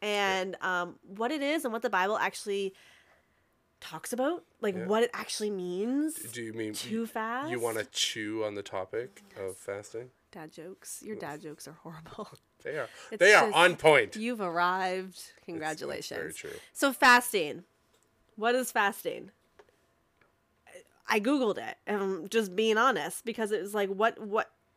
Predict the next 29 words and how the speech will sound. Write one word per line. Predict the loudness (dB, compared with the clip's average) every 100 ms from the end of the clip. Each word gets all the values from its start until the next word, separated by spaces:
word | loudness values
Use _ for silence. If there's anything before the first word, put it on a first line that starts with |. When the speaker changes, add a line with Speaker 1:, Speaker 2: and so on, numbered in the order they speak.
| -12
Speaker 1:
do | -6
people | -4 -2
define | -4 0 0 0
fasting | -2 -4 -4 -8 -6
as? | -6 -2
Speaker 2:
Yeah. | -2 -2 -6 -6
Speaker 1:
In | -2 0
this | 0 0
Speaker 2:
Get | 0
Speaker 1:
kind | 2
Speaker 2:
some | 2
Speaker 1:
of, |
Speaker 2:
different | 4 4 4
Speaker 1:
like, |
Speaker 2:
perspectives. | 2 2 -2 -2 -8 -8 -10 -12 -14 -16 _ 2
Speaker 1:
day | 4 6 4
and | 4
age, | 4 4 2 -2 -10 -4
um, | -2 0 -2 -4
most | -2 -2 -2
people, | -4 -2
when | 0
you | -2
hear | -2 -4
fasting, | -2 -4 -4 -2 -2 -2
you | -2
think | -2 -2
of, | -4 -4
like, | -4 -2 -4 -8